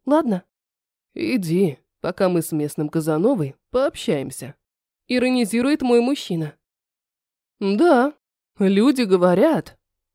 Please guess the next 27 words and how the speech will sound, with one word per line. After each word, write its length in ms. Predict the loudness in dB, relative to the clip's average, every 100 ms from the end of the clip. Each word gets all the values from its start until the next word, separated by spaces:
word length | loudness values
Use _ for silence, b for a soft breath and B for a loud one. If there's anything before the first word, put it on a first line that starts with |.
| _
Моего 300 | -2 2 2
лица 300 | 0 -2 -4
касаются 480 | -2 -2 -2 -2 -2
озорные 560 | -2 -2 -2 0 -2
голубые 420 | -2 -2 0 0 0
глаза 360 | 0 0 0
адвоката 720 | -4 -4 -4 -2 -4 -4 -8 -8
и 100 | -8
перемещаются 720 | -2 2 2 2 0 -2 -2 -4
на 120 | -2
Алиева. 580 | -2 0 0 -2 -6 -14 _ _ _ _ _ _ _ _ -4
«Ты 200 | -2 0
ведь 180 | -2
сдал 260 | 0 0 2
свои 220 | 2 0
полномочия, 800 | 2 2 4 4 4 0 -8 -12 _ _ -2
ушел 420 | -2 0 0 2
в 60 |
отставку, 500 | 0 -2 -4 -4 -4
так 180 | -4 -6
сказать». 540 | 0 0 2 -2 -6 _ _ _ _ _ _ -2
Мужчины 380 | -2 0 0
общаются 580 | 0 -2 -6 -6 -4 -6
в 60 | -6
своем 340 | -2 -2 0
подначивающем 840 | -2 -2 -2 -4 -4 -4 -4 -6
стиле, 420 | -6 -2 -2 -2